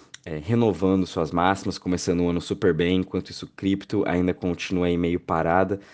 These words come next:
Até lembrando um pouco aí de, pra quem já tava no mercado, em maio do ano passado, que ficou aí de maio até julho também, ficou parado nesse range, né, achando que nada acontecia,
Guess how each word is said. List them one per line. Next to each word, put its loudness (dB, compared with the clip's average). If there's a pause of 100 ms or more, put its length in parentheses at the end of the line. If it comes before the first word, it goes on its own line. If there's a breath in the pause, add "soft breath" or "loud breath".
(200 loud breath)
Até 0
lembrando 4
um 0
pouco 2
aí 2
de, -4
pra -2
quem 2
já 4
tava 2
no 2
mercado, 2
em 2
maio 4
do 0
ano 0
passado, -4 (400 soft breath)
que -20
ficou 0
aí 4
de -4
maio 4
até 0
julho 0
também, 0
ficou -6
parado 4
nesse -4
range, 0
né, 0
achando -4
que -10
nada 0
acontecia, -2